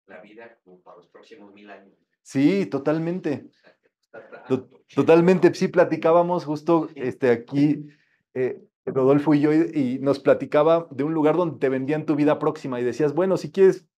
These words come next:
Speaker 2: unos, ¿qué te gusta? Unos diez mil dólares y te compro un lote así como para que tu próxima encarnación nazcas en Miami, este, este, qué sé yo, ¿no?".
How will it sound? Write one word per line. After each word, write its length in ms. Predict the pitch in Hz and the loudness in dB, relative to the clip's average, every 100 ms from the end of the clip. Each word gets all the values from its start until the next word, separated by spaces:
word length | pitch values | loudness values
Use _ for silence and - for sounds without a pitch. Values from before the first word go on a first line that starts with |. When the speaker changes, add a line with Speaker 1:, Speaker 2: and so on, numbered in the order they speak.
| _ _ | _ _
Speaker 2:
unos, 540 | 147 185 196 - - _ _ _ | -6 -2 -2 -4 -12 _ _ _
¿qué 80 | 139 | -4
te 100 | 156 | -2
gusta? 200 | 151 175 | -2 0
Unos 160 | 170 | 0
diez 160 | 139 139 | 2 0
mil 180 | 160 165 | 0 2
dólares 440 | 170 170 190 202 | 2 4 2 0
y 60 | - | -2
te 280 | 127 117 - | -4 -6 -4
compro 360 | 139 143 151 | -2 -2 -2
un 140 | 147 143 | 0 0
lote 240 | 139 143 | 0 0
así 260 | 143 131 123 | -2 -4 -8
como 240 | 131 120 | -6 -4
para 180 | 120 110 | -2 -2
que 100 | 113 | -2
tu 260 | 120 117 117 | -6 -6 -2
próxima 320 | 156 160 160 | -2 0 -4
encarnación 640 | 127 120 123 117 151 202 - - - - | -2 -2 -2 -2 -2 -4 -8 -20 -18 -4
nazcas 380 | 135 - 147 | -2 0 -2
en 100 | 135 | -2
Miami, 840 | 117 107 107 113 123 123 113 95 - _ _ _ _ _ 95 | -2 -2 0 0 0 -2 -6 -8 -14 _ _ _ _ _ -12
este, 640 | 98 - - 101 - - _ _ _ _ _ _ _ _ _ _ - _ _ _ _ | -12 -6 0 0 -2 -18 _ _ _ _ _ _ _ _ _ _ -20 _ _ _ _
este, 580 | 107 101 - 110 110 101 | -6 -4 0 2 2 2
qué 120 | 147 | 2
sé 220 | 156 147 | 4 2
yo, 320 | 123 135 139 | 4 6 6
¿no?". 340 | 120 147 170 | 4 0 -2